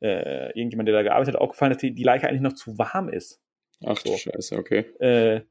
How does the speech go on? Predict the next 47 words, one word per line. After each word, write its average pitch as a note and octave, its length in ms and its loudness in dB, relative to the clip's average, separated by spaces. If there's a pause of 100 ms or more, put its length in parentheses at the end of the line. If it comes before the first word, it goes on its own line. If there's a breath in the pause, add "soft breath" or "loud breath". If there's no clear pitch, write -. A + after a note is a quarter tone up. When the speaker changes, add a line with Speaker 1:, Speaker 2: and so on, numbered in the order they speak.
Speaker 1:
und A#2+ 180 -2
dann A#2 140 4
haben B2+ 140 2
die C#3+ 140 2
angefangen, D#3+ 520 2
da D3 100 -2
haben A2+ 60 -4
die, A2+ 80 4
da G#2+ 240 2
haben A2 80 0
die B2+ 80 2
gemerkt, B2 260 2
dass A#2+ 100 -8
der, - 200 2
also G#2+ 140 2
hatte - 160 -6
der B2 140 4
auch G#2 60 -2
wieder A2 120 2
einen G#2+ 320 -6
leichten, A#2 400 0
ganz, B2+ 220 2
ganz B2 160 2
schwachen A#2+ 320 0
Puls D#3+ 420 4
und D3+ 60 0
haben B2+ 100 -2
angefangen, C3+ 300 2
den A#2+ 60 0
zu A2 100 -6
reanimieren, A#2+ 400 4
aber C3 80 4
der B2+ 80 4
ist - 40 -2
dann B2+ 120 0
an B2+ 100 -2
der, A#2 180 4
der A#2+ 120 6
ist - 80 -2
letztendlich C3+ 280 -4
an - 80 -4
der - 140 2
Unterkühlung C#3+ 580 0
verstorben. D3 540 2 (240 loud breath)
Und A2+ 140 2
die A#2+ 40 -4
Speaker 2:
Uff. - 60 0